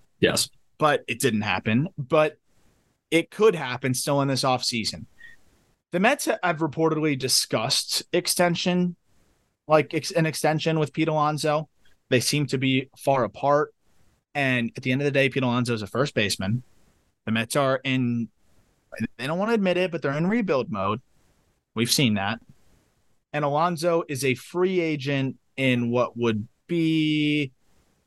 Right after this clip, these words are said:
Speaker 2: twenty twenty-five. So to, next year's his last year of control. This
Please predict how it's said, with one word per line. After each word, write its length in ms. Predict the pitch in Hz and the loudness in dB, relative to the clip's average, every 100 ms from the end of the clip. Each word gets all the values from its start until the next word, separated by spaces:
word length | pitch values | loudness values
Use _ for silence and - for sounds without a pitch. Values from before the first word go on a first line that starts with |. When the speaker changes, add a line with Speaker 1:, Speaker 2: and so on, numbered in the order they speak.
| _ _ - | _ _ -4
Speaker 2:
twenty 200 | 160 151 | -2 0
twenty-five. 420 | 143 117 90 - - - | -2 -2 -6 -8 -12 0
So 300 | 175 165 - _ | 2 2 0 _
to, 140 | - 170 - | 2 2 0
next 300 | 170 190 - | -4 -2 2
year's 160 | 170 | 2
his 100 | 156 | 2
last 240 | 139 127 127 | 0 0 0
year 60 | |
of 80 | 117 | -2
control. 320 | 107 - - - _ _ _ _ _ _ _ _ - - _ _ _ _ _ | -2 -4 -4 -8 _ _ _ _ _ _ _ _ -12 -12 _ _ _ _ _
This 640 | 160 220 233 - - - | 0 2 2 -2 -4 -8